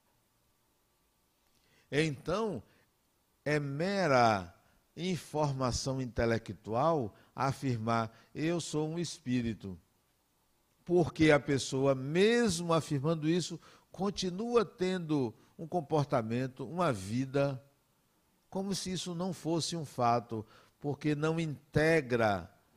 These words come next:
a realidade de ser um espírito.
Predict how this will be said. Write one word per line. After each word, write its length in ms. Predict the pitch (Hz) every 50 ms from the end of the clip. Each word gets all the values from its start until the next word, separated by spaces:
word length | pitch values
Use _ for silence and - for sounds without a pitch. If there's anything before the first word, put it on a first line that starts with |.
| _ _ _ _ _ _ _ _
a 220 | - 110 110 120
realidade 760 | 117 110 127 127 131 131 131 123 113 101 104 107 117 120 117 117
de 120 | 117 120
ser 280 | 107 - - 117 113 110
um 80 | 123
espírito. 760 | 131 117 - - - - 98 98 95 95 92 - 98 92 87